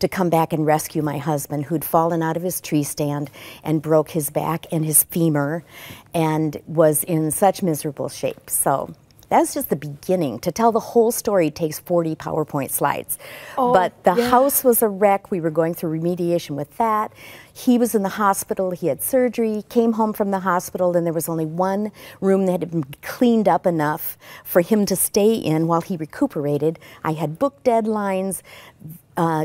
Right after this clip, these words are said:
Speaker 1: two weeks after he got home from the hospital, I got this horrible pain in my back that I didn't know what it was. So my daughter came out to take me to the E R while my son took his kids over to her house so he could come out and care for his father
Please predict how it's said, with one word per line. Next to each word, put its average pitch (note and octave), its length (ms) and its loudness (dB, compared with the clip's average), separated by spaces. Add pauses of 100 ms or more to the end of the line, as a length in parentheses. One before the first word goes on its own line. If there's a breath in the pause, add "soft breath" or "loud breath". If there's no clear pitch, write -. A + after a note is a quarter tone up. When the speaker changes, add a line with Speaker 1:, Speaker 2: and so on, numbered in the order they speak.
Speaker 1:
two - 160 -4
weeks A#3+ 260 -2
after G3+ 280 -2
he G3 100 0
got E3+ 180 -2
home F3 160 -2
from D#3+ 200 -6
the D#3 60 -4
hospital, G#3 440 -6
I F#3+ 80 -2
got E3+ 200 -6
this - 200 -6
horrible B3 540 0
pain G#3+ 260 -4
in G3 100 -4
my F3 140 -2
back G3 320 -2
that E3+ 140 -4
I E3 80 0
didn't D#3+ 220 -4
know D3+ 100 -2
what D3 180 -6
it - 160 -12
was. D3+ 480 -6 (480 loud breath)
So F3 340 4
my E3 260 0 (180)
daughter A#3 500 4
came G#3 380 -2
out F#3+ 240 0
to F#3 100 -6
take F#3 260 -4
me G3+ 120 0
to F#3 80 2
the F3 160 -4 (100)
E F#3 80 2
R F3+ 220 2
while E3+ 160 -4
my D#3+ 160 -4
son G#3 340 -2
took F#3+ 200 -4
his A3+ 240 0
kids G#3 280 0
over F3+ 220 2
to F#3 200 -2
her G3 200 -4
house F3 340 0 (220 loud breath)
so G3 140 0
he F#3 180 -2
could G3 160 -2
come F#3 160 -4
out E3+ 160 -2
and E3 180 -2 (300 loud breath)
care G3 220 4
for F3 180 2
his D#3+ 240 0
father A3+ 600 2